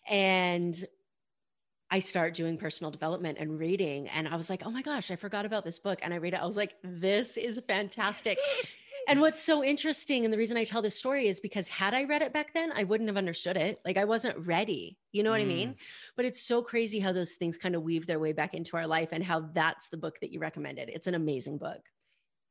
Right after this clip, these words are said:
Speaker 2: I always recommend that. Like, I probably bring it up at least once a week to people for sure.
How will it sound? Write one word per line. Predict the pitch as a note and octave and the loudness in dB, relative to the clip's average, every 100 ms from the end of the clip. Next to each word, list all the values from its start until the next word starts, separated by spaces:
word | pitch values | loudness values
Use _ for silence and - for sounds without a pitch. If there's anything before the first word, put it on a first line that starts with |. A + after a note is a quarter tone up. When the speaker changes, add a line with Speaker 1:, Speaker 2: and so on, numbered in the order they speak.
| _ - | _ 0
Speaker 2:
I | C#3 | 4
always | C3 B2 A2 | 4 4 -2
recommend | A2+ A2 A2+ A2 | -6 -8 -10 -8
that. | G#2+ A2 | -8 -2
Like, | B2 A#2+ | -2 -2
I | B2+ | -2
probably | C#3+ C#3 C3 | 0 0 0
bring | B2+ B2 | -2 -4
it | A2+ | -4
up | A2+ A2 _ _ _ _ | -4 -6 _ _ _ _
at | B2+ A#2+ | -6 -2
least | A#2+ G#2 | -6 -6
once | A#2 A2 | -12 -10
a | A2 | -10
week | G#2 G2 | -12 -12
to | - | -18
people | G#2+ G#2+ G#2 G#2+ _ | -16 -16 -16 -20 _
for | - G#2+ | -16 -12
sure. | G#2+ G2+ | -12 -12